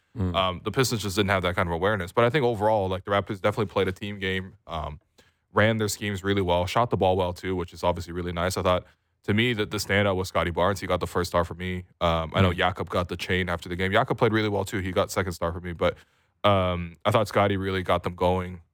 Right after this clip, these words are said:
Speaker 2: uh, early. Him with the bench lineup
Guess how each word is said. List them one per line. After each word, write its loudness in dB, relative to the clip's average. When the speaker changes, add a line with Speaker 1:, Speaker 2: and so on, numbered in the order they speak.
Speaker 2:
uh, -6
early. 2
Him -2
with -4
the -6
bench -2
lineup 2